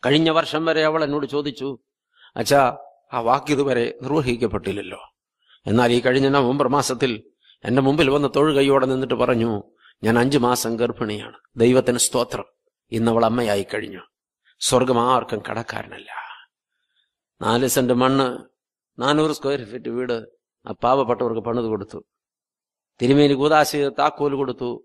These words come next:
ഒത്തിരി സന്തോഷമായി. മൂത്ത പെൺകുട്ടിയെ വിവാഹം കഴിപ്പിച്ചു, അവൾക്കൊരു കുഞ്ഞായി.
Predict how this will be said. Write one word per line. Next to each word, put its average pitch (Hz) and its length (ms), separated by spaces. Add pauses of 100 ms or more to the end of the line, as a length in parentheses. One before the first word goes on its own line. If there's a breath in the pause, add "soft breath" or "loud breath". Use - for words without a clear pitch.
ഒത്തിരി 120 260
സന്തോഷമായി. - 720 (560)
മൂത്ത 131 200
പെൺകുട്ടിയെ 143 520
വിവാഹം 156 500
കഴിപ്പിച്ചു, 139 320
അവൾക്കൊരു 123 280
കുഞ്ഞായി. 113 500